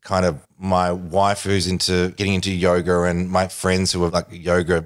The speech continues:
instructors. And I've done a little bit of that. And there's something about the notion of flow, which I would call, like, being actively inside the moment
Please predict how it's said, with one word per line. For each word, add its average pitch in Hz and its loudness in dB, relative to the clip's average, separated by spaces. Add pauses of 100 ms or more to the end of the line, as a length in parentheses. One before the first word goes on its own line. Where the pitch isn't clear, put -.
(120)
instructors. 87 -2 (640)
And 104 0
I've 101 -2
done 117 2
a 131 2
little 127 2
bit 98 0
of 87 0
that. 85 2
And 98 -2
there's 98 0
something 131 -2
about 95 0
the 92 0
notion 95 0
of 78 -2
flow, 90 -2
which 87 -4
I 107 4
would 101 -2
call, 90 2
like, 85 -2 (100)
being 113 0
actively 101 -2 (100)
inside 98 0
the 85 0
moment 82 0